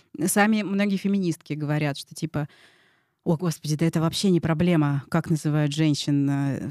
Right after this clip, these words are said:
вы со своими феминитивами... Давайте сначала добейтесь того, чтобы закон о домашнем насилии приняли, потом будете заниматься всей этой вот хернёй, связанной с феминитивами». На самом деле, мне кажется, что это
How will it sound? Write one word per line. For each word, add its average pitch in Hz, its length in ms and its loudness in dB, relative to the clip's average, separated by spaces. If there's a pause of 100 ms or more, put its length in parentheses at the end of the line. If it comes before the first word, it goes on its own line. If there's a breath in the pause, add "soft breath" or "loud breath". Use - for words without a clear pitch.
(160)
вы 160 260 2
со 160 120 -4
своими 160 280 2
феминитивами... 170 440 0
Давайте 175 400 2
сначала 170 280 0
добейтесь 175 480 0
того, 160 200 0
чтобы 151 300 -4
закон 156 360 0
о - 20 2
домашнем 147 340 2
насилии 151 380 0
приняли, 143 340 0
потом 170 260 0
будете 156 240 -4
заниматься 147 460 0
всей - 240 -4
этой 135 160 -4
вот 135 140 -6
хернёй, 135 440 -2
связанной 139 420 -2
с - 60 -10
феминитивами». 143 600 -4 (260 soft breath)
На 170 140 2
самом 320 340 8
деле, 202 200 4
мне 190 200 4
кажется, 294 300 2
что - 160 -2
это 208 200 0